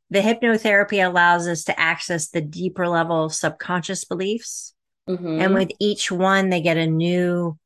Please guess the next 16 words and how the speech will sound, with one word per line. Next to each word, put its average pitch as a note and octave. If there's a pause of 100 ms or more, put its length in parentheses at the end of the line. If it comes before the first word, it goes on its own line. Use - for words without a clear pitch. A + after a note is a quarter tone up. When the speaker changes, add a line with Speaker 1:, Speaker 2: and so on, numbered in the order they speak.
(360)
Speaker 1:
customized E3
recording E3
that F3+
they D#3
listen E3+
to G#3
for G#3
the G3+
next - (400)
twenty-one G3+
to G3
thirty G3
days, B3+ (140)
right? G3+
Speaker 2:
Right. E3+
Speaker 1:
Depending. A#3